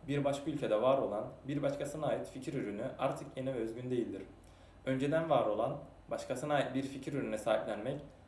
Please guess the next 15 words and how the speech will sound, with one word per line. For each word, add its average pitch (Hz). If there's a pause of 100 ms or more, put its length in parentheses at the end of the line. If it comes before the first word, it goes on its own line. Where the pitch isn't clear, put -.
söz 156
konusu 123
kişilere 123
fikir 135
ürünü 120
koruması 117
sağlayamaz. 107 (560)
Bu 175
kişiler 135
ise - (160)
hakkı 131
gasp 139
eden 120
olarak 127
anılır. 104